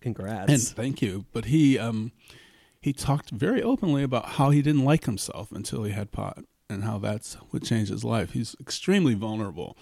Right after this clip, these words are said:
Speaker 2: but
Speaker 1: I think
Speaker 2: it's
Speaker 1: we
Speaker 2: an
Speaker 1: all
Speaker 2: honest
Speaker 1: started
Speaker 2: thing.
Speaker 1: to learn that, though. I
Speaker 2: Yeah.
Speaker 1: think we all started to learn that about him just over time, like, the projects he would do, even recently. Like,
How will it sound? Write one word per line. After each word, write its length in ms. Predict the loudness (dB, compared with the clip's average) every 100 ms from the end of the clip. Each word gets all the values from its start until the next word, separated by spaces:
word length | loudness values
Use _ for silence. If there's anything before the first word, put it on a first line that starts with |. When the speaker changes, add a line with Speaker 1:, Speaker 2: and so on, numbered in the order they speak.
| -20 _ 2
Speaker 2:
but 220 | 2 0 _ _ _ _ _ _
Speaker 1:
I 100 | -4
think 160 | 2 2
Speaker 2:
it's 140 | 6
Speaker 1:
we 60 | 6
Speaker 2:
an 60 | 8
Speaker 1:
all 60 |
Speaker 2:
honest 120 | 8
Speaker 1:
started 280 | 8 6 6
Speaker 2:
thing. 140 | 6 4
Speaker 1:
to 40 |
learn 300 | 4 4 4
that, 300 | 2 2 -2
though. 460 | -2 -2 -2 -6 -12 -16 0
I 120 | 4
Speaker 2:
Yeah. 120 | 6
Speaker 1:
think 180 | 4 4
we 140 | 2 2
all 260 | 2 2
started 340 | -2 -2 -2 -2
to 80 |
learn 280 | -2 -4 -4
that 320 | -6 -6 -10 -12 -12
about 320 | -6 -6 -6
him 320 | -6 -8 -8
just 240 | -10 -6
over 180 | -6 -6
time, 380 | -8 -6 -4 -4
like, 140 | -6
the 80 | -12
projects 500 | -8 -6 -6 -6 -10
he 80 | -10
would 160 | -12 -10
do, 160 | -12
even 260 | -10 -12 -12
recently. 560 | -4 -2 -2 -4 -6 -8
Like, 240 | -4 -4